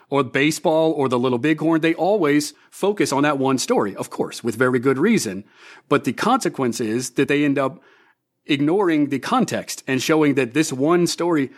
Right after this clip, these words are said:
was also happening simultaneous to all these other huge stories. So when I realized that all these big stories happen in this very short space of time in one summer in American history, like the, the middle ground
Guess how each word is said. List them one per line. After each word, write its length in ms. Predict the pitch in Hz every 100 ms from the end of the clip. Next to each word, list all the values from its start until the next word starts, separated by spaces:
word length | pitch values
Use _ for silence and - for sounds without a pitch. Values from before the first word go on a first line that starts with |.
| - -
was 160 | 147 143
also 300 | 175 185 127
happening 340 | 123 123 123
simultaneous 840 | 113 170 170 160 - 170 165 117 -
to 80 | 135
all 260 | 147 156
these 180 | 151 139
other 240 | 143 135
huge 440 | 113 - 139 127 113
stories. 600 | - 131 117 90 82 - _ _ _ -
So 160 | 139
when 120 | 135
I 100 | 156
realized 580 | 190 156 175 139 131 117
that 80 | 127
all 120 | 135
these 280 | 135 131 107
big 400 | 123 - 151 143
stories 600 | - 147 139 123 120 - - _
happen 300 | - 147 143 127
in 60 |
this 160 | 117 107
very 240 | 120 156
short 280 | 147 147 135
space 280 | - 131 127
of 60 |
time 280 | 113 123 117
in 160 | 107 104
one 300 | 110 139 147
summer 400 | - 151 139 123
in 60 |
American 360 | 117 117 117 113
history, 300 | 127 131 117
like 220 | 104 104
the, 120 | 110 104 - - -
the 100 | 120
middle 420 | 117 151 170 160
ground 580 | 143 135 123 123 117